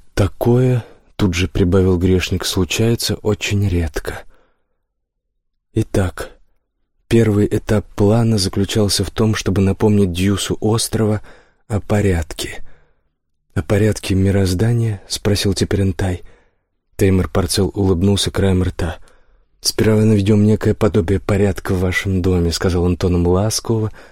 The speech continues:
но строгого родителя, "а потом посмотрим, стоит ли замахиваться на мироздание. В конце концов, то, что вверху, подобно тому, что внизу". Эти слова показались Северо знакомыми,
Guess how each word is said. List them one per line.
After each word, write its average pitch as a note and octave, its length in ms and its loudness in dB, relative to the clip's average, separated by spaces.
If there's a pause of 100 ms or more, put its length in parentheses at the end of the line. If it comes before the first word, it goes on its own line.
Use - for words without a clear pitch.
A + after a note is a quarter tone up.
(180)
но G2+ 140 4
строгого F#2+ 500 2
родителя, F2+ 580 0
"а F2+ 40 0
потом C3+ 400 0
посмотрим, A2+ 760 0 (360)
стоит - 320 0
ли A#2 80 4
замахиваться G#2 640 0
на G#2 80 4
мироздание. F#2 840 0 (480)
В - 80 -20
конце G2+ 260 0
концов, G2+ 400 0
то, F#2+ 200 -2
что - 220 -4
вверху, F2+ 600 -2 (240)
подобно G#2+ 500 0
тому, G2 380 -2
что - 240 -4
внизу". F#2+ 640 -2 (1200)
Эти G#2 280 0
слова G2+ 480 2
показались G2 540 0
Северо G2 460 2
знакомыми, F#2+ 760 0